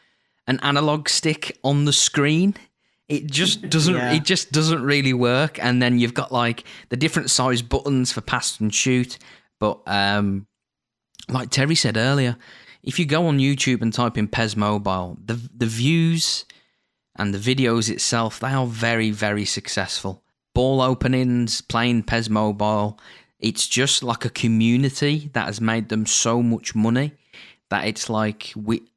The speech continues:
Speaker 1: they've essentially got mobile, like, done and dusted. They know how much they can make. I mean, even through, um, covid, they still made profits.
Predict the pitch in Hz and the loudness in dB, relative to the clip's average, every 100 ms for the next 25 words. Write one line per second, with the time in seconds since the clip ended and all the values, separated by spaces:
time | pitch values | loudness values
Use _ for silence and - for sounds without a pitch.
0 | _ _ _ _ 135 147 185 208 202 220 | _ _ _ _ -20 -2 2 2 2 2
1 | 214 175 143 127 135 131 123 113 107 104 | 2 0 2 0 2 2 2 2 2 0
2 | 104 _ _ 104 98 107 127 120 110 107 | -4 _ _ -2 -2 -2 0 2 2 0
3 | - 104 92 127 131 123 120 117 104 107 | -2 -6 -4 0 2 2 2 2 0 0
4 | 104 - 98 98 104 98 92 92 - - | -2 -4 -6 -6 -2 -2 -4 -8 -14 -20
5 | - - - _ 101 107 113 113 104 110 | -20 -20 -20 _ 0 2 2 2 0 0
6 | 107 104 98 82 - 87 92 90 90 92 | 2 2 0 -6 -10 -8 -6 -8 -10 -14
7 | _ _ - 123 123 139 135 101 98 - | _ _ -2 0 2 -2 -4 -6 -4 -2
8 | 101 104 107 - 110 - 127 - - | 0 0 0 -4 -6 -6 -8 -8 -14